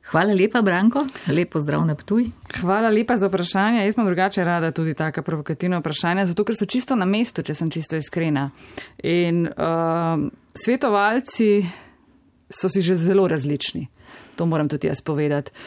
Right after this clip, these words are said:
Speaker 2: In tudi sami poudarjamo, da če ne živiš tisto, kar govoriš, si zelo slab svetovalec. Danes imamo eno veliko prednost in to je ta, da lahko vse informacije praktično vsaki osebi dobimo že na spletu.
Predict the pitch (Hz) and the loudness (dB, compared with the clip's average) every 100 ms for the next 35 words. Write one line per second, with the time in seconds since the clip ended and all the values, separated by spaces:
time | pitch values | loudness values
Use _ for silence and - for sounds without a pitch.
0 | - - 180 208 202 208 196 208 196 202 | -14 -4 0 0 0 2 2 2 2 2
1 | 185 180 185 190 185 170 160 165 160 - | 4 4 4 4 2 2 0 0 0 -2
2 | - - - 180 165 185 196 214 190 170 | -6 -4 0 2 2 2 4 2 2 2
3 | 185 214 185 - - - 190 175 - 147 | 4 4 2 -2 -6 -2 -2 -2 -4 -6
4 | - 170 165 147 151 160 175 175 - - | -2 0 0 0 0 0 0 0 0 -4
5 | - - - 165 151 151 139 151 - 135 | -6 -12 -6 -2 0 0 -2 -4 -4 -4
6 | 151 139 135 131 - - - - - - | -2 0 0 -2 -8 -14 -18 -16 -16 -14
7 | - 202 240 302 277 247 262 247 247 208 | -2 0 0 2 4 4 4 4 4 4
8 | 220 214 - 185 180 147 131 - 147 185 | 2 0 0 0 2 0 -2 -2 0 0
9 | 185 - 180 185 175 170 160 - - 202 | 0 0 0 0 0 0 0 -2 2 4
10 | 196 - - 285 262 214 196 175 185 208 | 2 -2 0 2 4 2 2 2 2 2
11 | 220 - 180 - 170 190 202 196 170 - | 0 0 0 2 0 2 0 0 -2 0
12 | 165 170 190 170 165 - 180 160 151 151 | 0 2 0 2 0 0 2 2 2 2
13 | 156 143 135 131 - - 120 - | 2 2 2 0 -4 -4 -4 -4